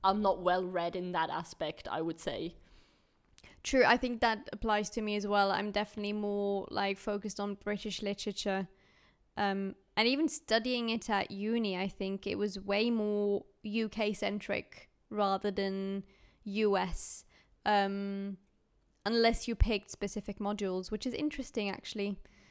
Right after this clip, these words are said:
Speaker 2: Um, because you can also study specific, like, American literature rather than, you know, British or, like, generally English literature. Um,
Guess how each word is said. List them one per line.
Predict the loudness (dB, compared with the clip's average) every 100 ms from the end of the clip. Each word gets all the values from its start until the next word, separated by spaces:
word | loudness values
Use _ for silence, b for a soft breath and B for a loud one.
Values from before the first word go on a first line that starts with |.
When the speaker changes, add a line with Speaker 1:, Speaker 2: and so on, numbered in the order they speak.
| b b -10 -2
Speaker 2:
Um, | 0 0 -2 -2
because | 0 2
you | 0
can | 2 2 2
also | 4 4
study | 2 2 2 2
specific, | -4 -4 -2 -2 -2 -2
like, | -2 -2 -6
American | -2 2 2 2 -2 -2
literature | -2 -2 -8 -6 -4 -4 -6 b b b
rather | 2 4 4
than, | 0 -2 -2 -4 -6 -10 _ _ _
you | -4
know, | 0 0 -2 -6 -6
British | -2 -2 0 -2 -2 -6 -8 -10 -20 _ _ _ -10
or, | -6
like, | -4 -6 -10 0
generally | 2 2 0 0 0 -4 -6 _ -4
English | -2 0 0 -2 -4
literature. | -6 -8 -8 -8 -10 B B B B B -2
Um, | 0 0 -2 -2 -4 -4